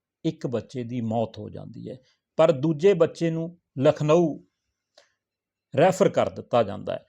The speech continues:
ਲਖਨਊ ਜਾਂਦੇ ਜਾਂਦੇ ਹੀ ਦੂਸਰੇ ਬੱਚੇ ਦੀ ਵੀ ਮੌਤ ਹੋ ਜਾਂਦੀ ਹੈ।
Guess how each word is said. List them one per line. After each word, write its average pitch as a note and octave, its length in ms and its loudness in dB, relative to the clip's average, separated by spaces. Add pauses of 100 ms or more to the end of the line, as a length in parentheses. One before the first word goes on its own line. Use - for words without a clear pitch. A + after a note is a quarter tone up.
(400)
ਲਖਨਊ D#3+ 600 2
ਜਾਂਦੇ B2+ 400 0
ਜਾਂਦੇ A#2 400 -4
ਹੀ A2 340 -8 (380)
ਦੂਸਰੇ E3+ 360 -2
ਬੱਚੇ G#2+ 320 -8
ਦੀ G2+ 160 -10
ਵੀ A2+ 120 -12
ਮੌਤ G#2 340 -12
ਹੋ A2+ 80 -12
ਜਾਂਦੀ - 380 -16
ਹੈ। - 100 -20